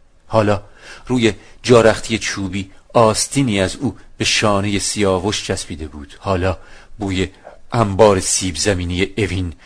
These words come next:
و نفتالین یک پیراهن زنانه قاطی هم شده بود.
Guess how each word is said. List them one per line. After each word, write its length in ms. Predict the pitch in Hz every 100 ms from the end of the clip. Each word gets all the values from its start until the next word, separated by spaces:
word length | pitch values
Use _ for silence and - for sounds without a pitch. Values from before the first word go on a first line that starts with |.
| - -
و 100 | 110
نفتالین 720 | 92 95 92 - 101 90 95 90
یک 280 | 82 90
پیراهن 560 | - 104 90 90 78 87
زنانه 680 | 78 87 90 85 82 87 92 - _ - -
قاطی 460 | - 95 82 - 90
هم 180 | 78 85
شده 260 | - 80
بود. 200 | 73 71